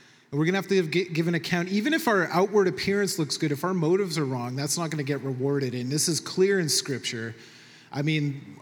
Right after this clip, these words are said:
uh, just look at the Sermon on the Mount, right? If you pray before men to be seen by them, Jesus says, "That's your reward." But if you do it before your Father in secret, then he'll reward you in heaven, right? And he's, then Jesus says, "So store up for yourselves treasures in heaven,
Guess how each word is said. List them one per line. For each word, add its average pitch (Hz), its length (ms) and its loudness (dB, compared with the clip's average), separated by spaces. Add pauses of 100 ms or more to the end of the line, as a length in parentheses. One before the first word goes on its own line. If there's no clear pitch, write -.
uh, 135 300 -4
just 143 260 -2
look 180 120 2
at 175 120 0
the 160 40 0
Sermon 170 360 2
on 156 100 0
the 147 80 -2
Mount, 135 560 -6 (460)
right? 147 260 2
If 160 180 -2
you 190 120 2
pray 196 400 2
before 185 400 0
men 165 260 2
to 175 140 -2
be 160 100 0
seen 180 360 2
by 190 200 2
them, 196 180 0
Jesus 160 360 0
says, 151 260 2
"That's 180 320 2
your 151 100 2
reward." 123 440 -2
But 156 100 0
if 160 160 -2
you 180 60 2
do 180 220 2
it 190 100 2
before 175 260 0
your 135 140 0
Father 190 580 2
in 147 100 2
secret, 180 520 0
then 190 160 2
he'll 190 180 2
reward 156 400 2
you 139 120 -2
in 127 80 -2
heaven, 113 440 -6 (720)
right? 147 420 0
And 165 160 0
he's, 185 380 0
then 190 160 4
Jesus 190 380 2
says, 190 200 4
"So 226 140 4
store 320 380 2
up 262 100 -2
for 240 140 0
yourselves 233 420 0
treasures 214 460 0
in 180 80 4
heaven, 151 580 -2